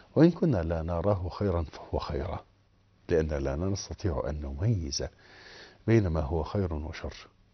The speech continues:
وأنت سبحانك تعلم الخير من الشر.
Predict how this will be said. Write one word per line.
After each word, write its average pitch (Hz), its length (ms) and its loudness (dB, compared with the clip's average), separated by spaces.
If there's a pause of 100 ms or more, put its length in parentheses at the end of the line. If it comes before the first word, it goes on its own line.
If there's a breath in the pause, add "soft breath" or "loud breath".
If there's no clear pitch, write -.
وأنت 92 240 -2
سبحانك 78 600 -4 (400)
تعلم 85 420 2
الخير 71 360 -2
من 69 120 -6
الشر. - 400 -6